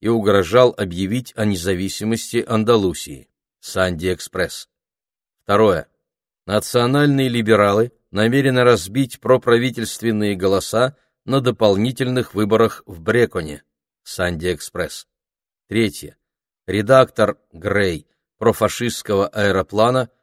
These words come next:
ушел с должности по необъясненным причинам. Санди Экспресс. Четвертое. Пресса Бивербрука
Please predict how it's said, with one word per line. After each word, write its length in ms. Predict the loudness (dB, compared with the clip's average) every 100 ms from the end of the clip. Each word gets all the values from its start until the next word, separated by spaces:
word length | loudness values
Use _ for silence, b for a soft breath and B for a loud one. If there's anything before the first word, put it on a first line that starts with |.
| _ -10
ушел 360 | -6 2 4
с 120 | 4 2
должности 680 | 4 4 4 -2 -2 -6
по 260 | -4 0 2
необъясненным 1000 | 4 2 0 -4 -8 -6 -2 -2 -2 -4
причинам. 560 | -6 -8 -10 -16 -16 _ _ _ _
Санди 500 | -18 -6 -4 -4 -4
Экспресс. 560 | -4 -6 -8 -8 -8 -16 _ _ _ _ _ _
Четвертое. 760 | -10 -6 0 2 0 -6 -8 -10 _ _ _ _ _ _ _ -4
Пресса 720 | 2 2 0 -2 -2 -2 -6
Бивербрука 840 | _ 0 2 2 0 -2 -2 -6 -8